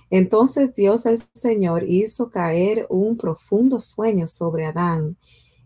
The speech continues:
y mientras dormía tomó una de sus costillas y cerró la carne en su lugar.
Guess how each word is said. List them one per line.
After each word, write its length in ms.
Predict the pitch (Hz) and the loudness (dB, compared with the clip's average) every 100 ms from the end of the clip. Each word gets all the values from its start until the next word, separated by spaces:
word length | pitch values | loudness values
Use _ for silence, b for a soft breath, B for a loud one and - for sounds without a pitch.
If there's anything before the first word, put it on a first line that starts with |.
| - | 2
y 140 | 190 | 6
mientras 640 | 190 190 185 185 180 180 | 8 8 6 4 2 0
dormía 680 | - 170 165 202 269 254 240 | 0 0 2 4 6 6 2
tomó 840 | 226 175 165 156 165 190 254 277 - | 0 0 0 -2 0 2 2 0 -2
una 380 | 202 226 247 214 | 0 2 2 0
de 100 | 196 | -2
sus 300 | - 208 - | -4 -6 -4
costillas 840 | 233 226 185 170 160 160 170 - b b b _ | -4 -2 0 0 0 -4 -4 -10 b b b _
y 140 | 190 | 0
cerró 720 | 190 185 185 190 190 208 226 233 | 2 2 2 2 2 4 4 2
la 240 | 202 180 | 0 -2
carne 640 | 190 180 202 226 226 226 | 0 2 2 0 -2 0
en 140 | 185 170 | -2 -4
su 480 | - 175 175 190 196 | -4 -2 0 2 2
lugar. 580 | 202 180 160 147 151 | -2 -4 -6 -6 -8